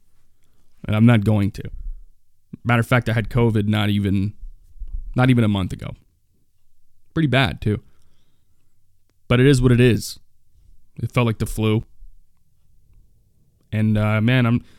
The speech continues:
all the, all the news you get about the vaccine health issues, which we could touch on here in a minute, it's just not the fa-, it's still a kind of a joke. 'Cause, I mean,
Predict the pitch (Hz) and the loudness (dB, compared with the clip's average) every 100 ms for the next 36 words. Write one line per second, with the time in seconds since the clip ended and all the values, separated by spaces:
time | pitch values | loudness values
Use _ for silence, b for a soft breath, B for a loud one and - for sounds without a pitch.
0 | b b b - - _ - - 165 147 | b b b -20 -20 _ -16 -4 0 2
1 | 120 143 147 127 135 147 123 117 123 123 | 0 0 4 6 8 8 6 0 -2 0
2 | 117 110 110 107 117 110 - - 110 104 | 0 0 -2 -4 -4 -4 -6 -6 -4 -6
3 | - 113 110 - 107 - 113 110 107 95 | -10 -10 -8 -8 -8 -6 -4 -4 -6 -10
4 | - - - - - - 113 113 117 104 | -12 -18 -20 -20 -12 -8 -6 -6 -6 -6
5 | 110 107 107 104 104 95 113 117 - _ | -6 -4 -2 -2 -2 0 0 0 -2 _
6 | - - _ _ _ _ _ _ _ _ | -20 -20 _ _ _ _ _ _ _ _
7 | 131 - 277 - 180 151 147 113 - - | -10 -6 -8 -4 -2 0 -2 -4 -8 -18
8 | - _ - - _ _ _ _ _ _ | -20 _ -20 -20 _ _ _ _ _ _
9 | _ - 135 - - - - - - 220 | _ -8 -6 -4 -4 -6 -4 -6 -2 -2
10 | 156 - 170 139 107 107 143 135 127 139 | -2 -4 -4 -2 -4 0 0 2 2 2
11 | 143 123 | 2 0